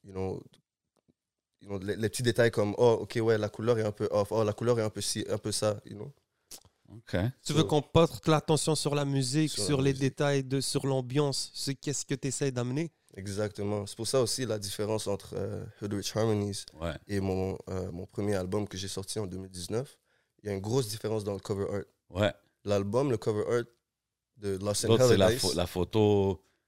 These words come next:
Speaker 1: with the thunder,
Speaker 2: Blood.
Speaker 1: lightning,
Speaker 2: Ouais.
Speaker 1: remember, toutes
Speaker 2: Ouais.
Speaker 1: ces affaires-là, ça, c'était, c'était un, un gros, euh, c'était cinématique, tu vois. Là, maintenant, je, you know, I, I stay true, tu sais,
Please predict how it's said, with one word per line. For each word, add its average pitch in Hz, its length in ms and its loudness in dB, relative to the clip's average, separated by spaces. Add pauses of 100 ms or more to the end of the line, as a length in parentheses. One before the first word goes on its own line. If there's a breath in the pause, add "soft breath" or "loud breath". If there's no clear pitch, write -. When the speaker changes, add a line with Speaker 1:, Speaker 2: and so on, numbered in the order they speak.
Speaker 1:
with 107 120 -8
the 101 60 -6 (100)
thunder, 120 280 4
Speaker 2:
Blood. 107 260 12
Speaker 1:
lightning, 110 800 2
Speaker 2:
Ouais. 98 280 6
Speaker 1:
remember, 117 520 2
toutes - 180 2
Speaker 2:
Ouais. 113 80 8
Speaker 1:
ces 98 140 2
affaires-là, 113 600 4
ça, 117 180 -4
c'était, - 340 -6
c'était 95 480 -6
un, 90 260 -8 (380)
un 101 80 -6
gros, 113 500 0
euh, 98 320 -2 (640)
c'était - 180 -6
cinématique, 113 720 0 (500)
tu - 100 -20
vois. 104 240 -8 (480)
Là, 113 160 4
maintenant, 113 440 0 (1600)
je, 104 140 -10 (140)
you 110 80 -14
know, 104 100 -2
I, 82 100 -2 (140)
I 107 40 -2
stay 110 240 -2
true, 127 440 0 (500)
tu - 100 -12
sais, 101 180 -4